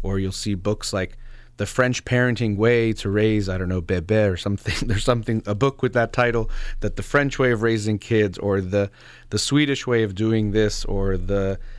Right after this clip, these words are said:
you know, Japanese way of doing something. And I do think there's a lot we can learn from different cultures. I think that's absolutely very important, actually, to do that, to look and see what we can learn from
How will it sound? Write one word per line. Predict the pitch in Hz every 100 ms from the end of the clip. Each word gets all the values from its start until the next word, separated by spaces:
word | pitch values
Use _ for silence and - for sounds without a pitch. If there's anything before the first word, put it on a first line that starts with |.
| - - -
you | 95
know, | 92 90
Japanese | 120 117 117 117 143 120
way | 117
of | 113 104
doing | 120 113
something. | - 113 - 117
And | 113 - - - -
I | 123 127
do | 165
think | 185 170
there's | - 123 113
a |
lot | 110 113 123
we | 120
can | - 107 95
learn | 113 123 117
from | - 107 104 101 95 95 - - -
different | 110 - 110 90 - - -
cultures. | - 123 139 - 165 180 - - - - - - -
I | 92
think | 98 92
that's | 87 -
absolutely | - 95 - 95 87
very | 90 92
important, | 87 107 107 110
actually, | 110 - - 101 101
to | -
do | 82 95 143
that, | 131 135 -
to | 80
look | 87 135 139
and | 87
see | - - 123
what | 117
we | 98
can | - 87
learn | 98 110
from | - 113